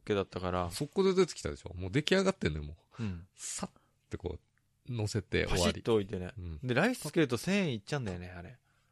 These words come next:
Speaker 2: そう。
Speaker 1: でさ、窓際の席行ったらさ、
Speaker 2: うん。
Speaker 1: 超斜めだったよね、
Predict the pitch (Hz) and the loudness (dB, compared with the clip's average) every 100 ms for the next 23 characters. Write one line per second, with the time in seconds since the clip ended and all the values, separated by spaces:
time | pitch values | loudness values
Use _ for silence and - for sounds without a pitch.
0 | _ _ _ - 98 76 - _ _ _ | _ _ _ -10 -8 -8 -12 _ _ _
1 | - 131 123 131 95 - _ _ _ _ | -6 -4 -2 -2 -4 -12 _ _ _ _
2 | - 143 170 190 202 196 196 - 151 - | 0 2 2 2 2 2 -2 -6 -6 -2
3 | 117 107 104 90 85 98 95 82 76 151 | 0 2 0 -2 -4 -4 -2 -2 0 4
4 | 160 170 156 135 131 120 101 - 87 87 | 6 4 4 2 2 -2 -4 -6 -6 -8